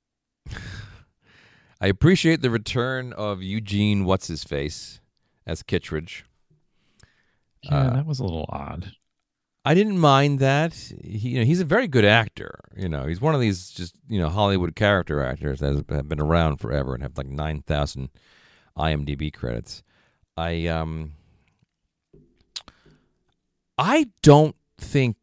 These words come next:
Speaker 1: Cary Elwes is a good actor. Do you?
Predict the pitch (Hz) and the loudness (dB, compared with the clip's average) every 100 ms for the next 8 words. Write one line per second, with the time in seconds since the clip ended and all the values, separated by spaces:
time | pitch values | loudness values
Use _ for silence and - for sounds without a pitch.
0 | - - - 120 131 117 95 92 - _ | -14 -8 -4 0 2 2 2 0 -4 _
1 | _ - 110 110 101 82 73 76 76 71 | _ -2 2 4 4 4 2 0 -2 -4
2 | - _ 95 87 82 78 73 76 92 92 | -10 _ 0 0 2 0 -2 4 6 8
3 | 82 76 71 - - 60 - - _ - | 6 0 -6 -10 -10 -10 -10 -18 _ -4
4 | 120 147 101 160 240 277 220 | -4 -4 -6 -6 -6 -8 -10